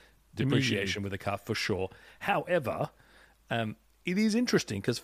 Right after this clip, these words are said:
Speaker 2: you know, there will be people, kids, a certain generation for this period. I'm gonna say, like, for the next five, ten more years who grow up with that being their norm. That is the thing. That is what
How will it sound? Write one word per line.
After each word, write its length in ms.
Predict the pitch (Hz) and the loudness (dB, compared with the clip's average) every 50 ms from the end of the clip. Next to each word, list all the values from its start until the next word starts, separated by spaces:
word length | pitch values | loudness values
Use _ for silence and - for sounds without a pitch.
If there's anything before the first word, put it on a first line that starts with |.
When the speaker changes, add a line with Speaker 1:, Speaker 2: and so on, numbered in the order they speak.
| - | -6
Speaker 2:
you 80 | - 143 | -4 -4
know, 100 | 135 113 | -4 -2
there 220 | 107 101 104 107 107 | -4 -2 0 0 0
will 80 | 107 | 2
be 120 | 107 117 117 | 0 0 -2
people, 600 | - 147 147 - - 101 101 107 123 143 - - _ _ _ | 0 0 0 0 0 -2 0 0 0 -2 -4 -10 _ _ _
kids, 640 | - - - 101 107 107 110 - - - - - - 120 | -14 -8 -4 -4 -4 -4 -2 -4 -6 -6 -6 -10 -8 -4
a 40 | |
certain 200 | - 135 120 110 | -2 -2 0 0
generation 540 | 113 135 135 127 117 101 98 - - 107 110 | 0 -2 0 0 0 0 -2 -2 -2 -4 -4
for 160 | - - 113 | -2 -2 0
this 160 | 107 123 131 - | 0 0 0 0
period. 380 | - - 147 117 104 104 101 | 0 0 2 2 2 0 0
I'm 120 | - 180 240 | -2 -4 -4
gonna 120 | 254 202 | -4 -4
say, 160 | - - 104 | -2 -2 -2
like, 160 | 101 98 - | -2 -4 -6
for 80 | - 110 | -6 -4
the 40 | 101 | -4
next 320 | 95 92 - - - - - _ - - _ _ | -4 -4 -4 -6 -10 -10 -14 _ -20 -20 _ _
five, 320 | - 104 113 117 117 117 - | 0 2 2 2 2 0 -4
ten 280 | - - 110 113 110 | -4 -2 0 0 2
more 260 | 107 104 113 120 110 | 2 2 2 2 2
years 420 | 104 110 110 98 90 92 - - - _ _ - - - - _ _ - | 2 0 0 0 0 -2 -4 -6 -10 _ _ -20 -20 -20 -20 _ _ -4
who 500 | - 117 117 117 117 117 113 110 110 104 | 0 2 2 4 4 2 2 2 0 0
grow 260 | 101 - 123 117 113 | 0 2 2 4 4
up 160 | 113 - - | 2 0 -2
with 120 | 107 107 101 | -4 -2 0
that 160 | 117 117 - | 0 -2 0
being 220 | - 120 120 120 117 | -2 -2 -2 0 0
their 120 | 120 120 123 | -2 -2 0
norm. 300 | 143 156 135 - 87 - _ _ - - - - - - | 0 0 0 -2 -4 -8 _ _ -20 -20 -20 -20 -16 -4
That 140 | - 113 117 | -2 0 0
is 160 | 127 120 113 | 0 -2 -2
the 120 | 110 117 113 | -2 -4 -4
thing. 420 | - - - 151 143 143 139 135 | -2 -2 -2 0 0 0 0 0
That 160 | 127 123 131 | 0 2 2
is 220 | 139 139 135 131 123 120 120 113 | 2 2 0 -2 -8 -10 -4 0
what 180 | 120 131 131 | 2 2 0